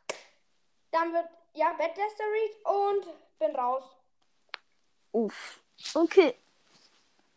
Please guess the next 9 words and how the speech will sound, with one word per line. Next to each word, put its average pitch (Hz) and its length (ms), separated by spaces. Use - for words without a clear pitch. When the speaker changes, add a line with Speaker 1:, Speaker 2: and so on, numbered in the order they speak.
Speaker 1:
Und 302 140
Speaker 2:
Dann 254 260
Speaker 1:
du 370 40
kannst 453 100
noch 370 120
was 370 160
beschreiben? 349 380
Speaker 2:
Ja. 208 240
Speaker 1:
Ähm, 339 480